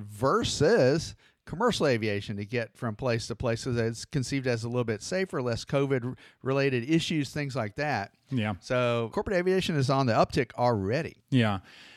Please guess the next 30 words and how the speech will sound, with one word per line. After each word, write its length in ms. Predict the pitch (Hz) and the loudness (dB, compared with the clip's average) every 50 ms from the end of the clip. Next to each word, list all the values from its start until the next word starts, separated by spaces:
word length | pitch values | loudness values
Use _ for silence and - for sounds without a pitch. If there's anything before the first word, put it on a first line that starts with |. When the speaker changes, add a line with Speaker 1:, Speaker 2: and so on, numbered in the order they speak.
| - _ | -20 _
Speaker 2:
So 380 | - - - 165 147 143 147 151 | -8 0 4 4 6 6 4 2
they're 240 | 143 135 180 247 247 | 4 4 4 4 4
saying, 580 | - - 196 185 180 160 151 143 139 139 139 - | 2 0 0 0 2 2 0 0 -2 -4 -6 -4
you 140 | 151 143 135 | -2 0 2
know, 280 | 131 120 110 113 - - | 2 2 0 -2 -6 -8
they 280 | 220 160 135 139 143 143 | -12 -6 -2 0 0 0
think 440 | - - 147 143 139 - - - - | 0 0 -2 -2 -2 -4 -8 -14 -12
that 440 | - 131 123 120 113 113 - - - - | -8 -4 -2 -2 -2 -2 -4 -10 -10 -2
what 180 | 123 135 131 - | 0 0 4 4
they've 160 | 131 127 120 | 4 4 4
seen 220 | - 131 123 123 | 2 2 2 2
in 180 | 117 110 104 - _ _ _ | 2 0 -2 -6 _ _ _
Q 240 | - - - 165 147 | -10 -4 -2 -2 -2
four 460 | 127 - - - - 143 135 143 147 | -2 -4 -6 -4 0 2 2 2 2
of 240 | 113 120 110 110 107 | 0 -4 -6 -2 0
this 260 | 117 135 139 - - | 2 2 2 0 -2
year 240 | 110 104 101 98 101 - | -2 0 0 0 0 -2
is 200 | - 120 104 - | -2 -4 -6 -6
down 340 | - - 123 123 127 127 | -4 -2 0 2 2 2
about 280 | 120 110 104 104 - - | 2 0 0 -2 -4 -8
twenty 300 | - - 160 170 190 202 | -8 -6 -4 -2 -2 -2
percent 520 | 196 - 196 - - - 101 98 104 139 | -2 -4 -4 -4 -4 -4 -4 -4 -4 -4
year 260 | 135 123 113 113 117 120 | -4 -2 0 2 2 0
over 140 | 123 131 | 0 -2
year. 360 | 135 120 104 90 87 87 95 - - - - - _ _ _ - | -2 -4 -2 -2 -4 -4 -6 -8 -12 -18 -20 -20 _ _ _ -10
So 260 | - - 143 120 117 | -2 0 2 4 4
that's 200 | 127 139 143 - | 4 4 4 4
an 60 | 151 | 4
improvement 760 | 139 135 - - 160 165 160 151 131 123 104 104 107 - - | 2 2 2 0 2 2 4 4 4 2 2 2 0 -4 -6
from 540 | - - 131 117 113 110 110 110 107 110 | -6 -2 0 0 2 2 2 0 0 -2